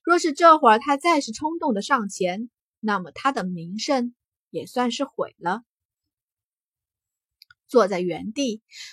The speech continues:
林长老看着台上的惊鸿，这一刻的他有些后悔了。早知道会有今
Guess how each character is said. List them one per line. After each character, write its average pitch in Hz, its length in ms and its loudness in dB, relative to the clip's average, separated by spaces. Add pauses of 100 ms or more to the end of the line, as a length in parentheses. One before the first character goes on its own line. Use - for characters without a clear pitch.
林 254 200 6
长 262 220 4
老 214 160 4
看 262 180 -4
着 226 80 -2
台 208 260 -2
上 277 200 0
的 220 40 2
惊 294 280 -4
鸿， 196 340 -2 (420)
这 202 220 2
一 165 140 -6
刻 196 240 -6
的 - 120 -14
他 254 300 -4 (320)
有 - 180 -6
些 202 200 -6
后 202 340 2
悔 - 300 -8 (120)
了。 196 180 -4 (640)
早 277 280 10
知 359 180 0
道 330 160 4
会 277 140 6
有 180 160 0
今 247 240 -2